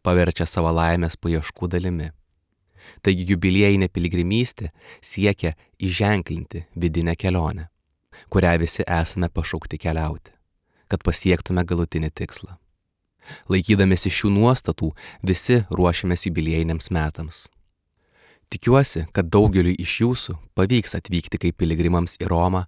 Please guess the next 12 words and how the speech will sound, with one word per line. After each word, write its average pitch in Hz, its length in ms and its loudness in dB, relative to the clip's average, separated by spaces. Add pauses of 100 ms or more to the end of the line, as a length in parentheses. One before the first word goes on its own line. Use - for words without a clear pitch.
(280)
ir 104 220 0 (100)
žengti 82 480 -2
pro 80 160 -4
šventąsias 78 560 -4
duris. 80 460 -6 (1000)
Bet 95 160 2
kuriuo 110 320 4
atveju, 92 560 0 (320)
kiekvienas 95 720 0
turėsite 85 480 0
galimybę 85 640 0 (100)
šią 85 240 0